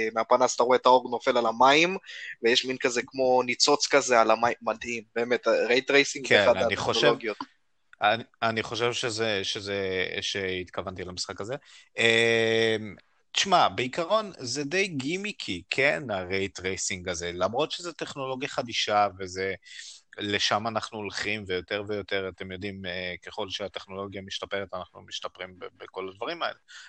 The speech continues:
Speaker 2: אז, אה, אבל זה, אתה יודע, בתור להביא את זה כפיצ'ר, זה נשמע לי קצת גימיקי, אבל סבבה, נזרום עם, אה, סוני ומייקרוסופט לגבי הרייט רייסינג. אה,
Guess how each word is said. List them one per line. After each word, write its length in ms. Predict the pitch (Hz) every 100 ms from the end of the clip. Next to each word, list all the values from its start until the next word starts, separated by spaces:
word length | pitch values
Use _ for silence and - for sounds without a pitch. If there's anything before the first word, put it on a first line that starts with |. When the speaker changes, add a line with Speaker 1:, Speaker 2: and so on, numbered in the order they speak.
| -
Speaker 2:
אז, 400 | 95 95 - 90
אה, 580 | 92 90 90 90 90 -
אבל 220 | 92 95
זה, 220 | 101 101 98
אתה 160 | -
יודע, 240 | 104 120 101
בתור 400 | 90 - 107 107
להביא 340 | 104 98 117
את 60 | 110
זה 100 | 104
כפיצ'ר, 840 | - 101 - 160 156 - 98 98 131 - _ _ - - _ _ _ - _
זה 120 | 104 95
נשמע 280 | 95 -
לי 80 | 104
קצת 240 | 92 101 92
גימיקי, 500 | 117 151 175 107 -
אבל 220 | 95 90
סבבה, 540 | - 87 82 82 104
נזרום 500 | 123 92 90 104 98
עם, 200 | 95 92
אה, 200 | 87 85
סוני 440 | 82 - 95 92 90
ומייקרוסופט 760 | 85 85 85 85 92 - 98 -
לגבי 340 | 104 107 104
הרייט 320 | 113 113 123 120
רייסינג. 400 | 123 131 170 185 _ - - - _ _
אה, 760 | 101 92 90 90 90 90 90